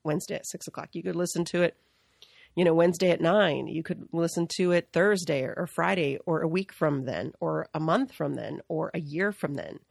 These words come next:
And that's one of the neat things about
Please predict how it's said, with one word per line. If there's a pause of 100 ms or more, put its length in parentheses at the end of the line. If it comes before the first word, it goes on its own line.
(400)
And
that's
one
of
the
neat
things (100)
about